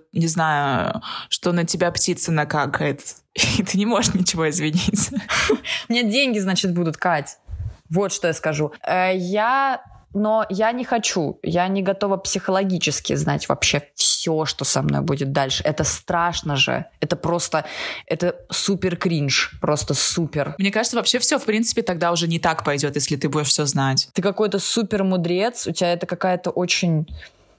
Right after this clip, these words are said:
Speaker 2: жесткая способность. Не. Знаешь, я бы тогда, может, хотела, я бы, наверное, если первое выбрала, я бы начала на этом зарабатывать.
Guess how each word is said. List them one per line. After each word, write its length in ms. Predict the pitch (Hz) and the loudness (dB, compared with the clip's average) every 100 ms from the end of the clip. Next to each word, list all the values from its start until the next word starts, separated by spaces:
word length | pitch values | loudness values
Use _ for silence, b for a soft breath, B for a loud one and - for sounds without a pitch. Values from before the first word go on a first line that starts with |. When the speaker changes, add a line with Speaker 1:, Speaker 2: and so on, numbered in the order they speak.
| B _ | B _
Speaker 2:
жесткая 600 | 170 151 175 160 - 160 | -4 0 0 -2 -2 -2
способность. 920 | 156 - 156 - 151 147 147 - - | -2 -4 -4 -2 -2 0 -2 -4 -2
Не. 460 | 160 156 147 143 175 - | 2 2 2 -2 -4 -4
Знаешь, 640 | 156 165 208 285 160 - | 0 0 2 0 -2 -2
я 100 | 165 | -2
бы 80 | 165 | -2
тогда, 300 | 185 175 190 | -2 0 0
может, 260 | 190 185 - | 0 0 -2
хотела, 440 | 185 180 196 190 | -2 0 0 0
я 160 | 170 175 | 0 0
бы, 140 | 180 | 0
наверное, 440 | 180 185 185 180 165 | 0 2 2 2 2
если 300 | 170 - 170 | 0 0 -2
первое 480 | - 247 226 175 | -2 -2 0 0
выбрала, 380 | 160 165 160 147 | 0 0 0 0
я 120 | 151 | 0
бы 60 | 175 | 0
начала 320 | 185 - 175 | 0 0 2
на 120 | 170 170 | 2 2
этом 200 | 170 165 | 0 0
зарабатывать. 760 | 165 170 175 147 143 143 147 | 0 2 2 0 -2 -2 -4